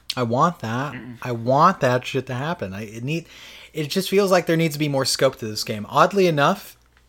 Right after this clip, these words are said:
Speaker 1: the game feels really small right now.
Speaker 2: Oh, yeah.
Speaker 1: Like, like, I've seen a lot of Utah. Let me tell you what, brother. <laughs>
Speaker 2: Seen a lot of those Badlands. Seen a lot of Scandinavia.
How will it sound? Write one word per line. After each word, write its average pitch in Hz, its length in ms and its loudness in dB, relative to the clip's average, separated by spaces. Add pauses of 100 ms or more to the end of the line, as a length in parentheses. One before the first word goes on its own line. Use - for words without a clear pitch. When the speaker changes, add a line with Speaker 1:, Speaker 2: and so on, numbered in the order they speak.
(120)
Speaker 1:
the 156 80 -6
game 131 220 -2
feels 160 240 2
really 160 160 2
small 196 220 -6
right - 200 -14
now. - 220 -18 (140)
Speaker 2:
Oh, 98 80 -2
yeah. - 180 -8 (340)
Speaker 1:
Like, 127 220 -2 (340)
like, 120 280 -10
I've 135 360 -2
seen 170 320 0
a 117 80 2
lot 165 880 4
of 175 180 2
Utah. 95 640 -4
Let 117 120 -6
me 131 80 -4
tell 143 180 4
you 143 120 2
what, 104 180 0
brother. 107 300 0
<laughs> 123 100 -4
Speaker 2:
Seen 139 200 6
a 117 60 4
lot 120 200 8
of 139 40 2
those 143 160 4
Badlands. 90 720 2 (240)
Seen 107 220 -6
a 104 60 0
lot 117 200 6
of 135 60 4
Scandinavia. 147 520 2